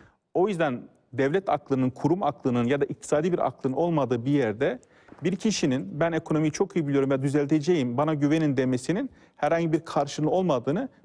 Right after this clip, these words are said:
biz zaten bugün görüyoruz ve yaşıyoruz. Dolayısıyla siyasi parti liderinin ya da ülkenin cumhurbaşkanı, ülkeyi yönetenlerin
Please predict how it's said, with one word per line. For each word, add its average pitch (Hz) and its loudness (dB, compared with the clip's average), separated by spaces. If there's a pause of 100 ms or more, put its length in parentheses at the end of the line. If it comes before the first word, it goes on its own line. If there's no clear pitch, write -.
(140)
biz 175 0
zaten 185 0
bugün 156 2
görüyoruz 202 2 (180)
ve 160 2
yaşıyoruz. 147 0 (440)
Dolayısıyla 170 0 (200)
siyasi 156 -2
parti 165 -2
liderinin 143 0
ya 139 2
da 135 0
ülkenin 160 0
cumhurbaşkanı, 143 0
ülkeyi 147 -2
yönetenlerin 135 0